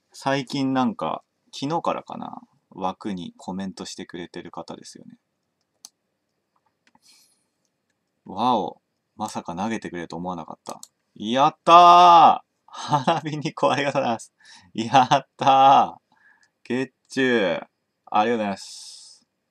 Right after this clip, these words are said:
ありがたいな。いや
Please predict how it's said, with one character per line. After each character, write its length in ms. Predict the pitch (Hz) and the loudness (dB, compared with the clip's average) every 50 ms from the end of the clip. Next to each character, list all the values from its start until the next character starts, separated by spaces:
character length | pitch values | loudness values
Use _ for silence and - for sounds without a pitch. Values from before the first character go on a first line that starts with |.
| _ _ _ _ _ _ _ _ _ _ _ _ _ _ _ _ _ _ _ _ _ _ | _ _ _ _ _ _ _ _ _ _ _ _ _ _ _ _ _ _ _ _ _ _
あ 160 | - - 87 | -12 -12 -10
り 120 | 92 101 98 | -10 -10 -12
が 120 | 104 101 | -12 -12
た 160 | - 110 101 | -10 -10 -10
い 80 | 90 85 | -8 -10
な。 460 | 82 - - - - - - - _ _ _ _ _ _ _ _ _ _ _ _ _ _ _ _ _ _ _ _ _ _ _ _ _ _ _ _ _ _ _ _ _ _ _ _ _ _ _ _ _ _ _ _ _ _ _ _ _ _ _ _ _ _ _ _ _ - - - _ _ _ _ _ _ _ _ _ _ _ _ _ _ _ _ _ _ - | -10 -12 -12 -12 -14 -16 -18 -20 _ _ _ _ _ _ _ _ _ _ _ _ _ _ _ _ _ _ _ _ _ _ _ _ _ _ _ _ _ _ _ _ _ _ _ _ _ _ _ _ _ _ _ _ _ _ _ _ _ _ _ _ _ _ _ _ _ -20 -20 -20 _ _ _ _ _ _ _ _ _ _ _ _ _ _ _ _ _ _ -20
い 80 | - 69 | -18 -16
や 100 | 67 | -14